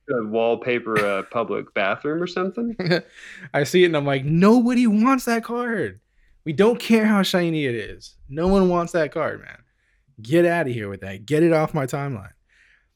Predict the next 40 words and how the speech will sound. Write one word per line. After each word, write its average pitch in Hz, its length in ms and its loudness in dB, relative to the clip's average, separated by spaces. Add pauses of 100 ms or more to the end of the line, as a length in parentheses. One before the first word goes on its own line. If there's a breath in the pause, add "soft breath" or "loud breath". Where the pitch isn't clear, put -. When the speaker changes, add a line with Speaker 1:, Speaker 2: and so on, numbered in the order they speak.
(220)
Speaker 2:
All 190 80 4
right. 285 220 4 (100)
I 160 40 -6
mean, 180 140 2
that 226 140 4
was 302 100 -2
a 262 40 -4
lot 220 220 2
of 220 60 6
the 202 60 2
big 202 180 0
news. 208 280 2
We'll 175 160 6
continue 190 480 2
to 175 80 6
kinda 156 440 0 (440)
pluck 180 280 0
away 170 320 4
out 170 120 4
of 165 60 2
here 170 180 2
as 160 120 0
we 156 80 -2
go 156 200 2
through 165 260 4
our, 151 200 6
our 147 140 -2
segments, 165 520 2
but 139 260 2 (280 soft breath)
those 185 140 4
were 214 80 6
a 202 40 8
lot 180 200 6
of 185 60 4
the 175 60 6
big 156 180 2
headlines. 143 500 -2
The 135 60 -6
Fournette 143 400 0
one, 143 300 -2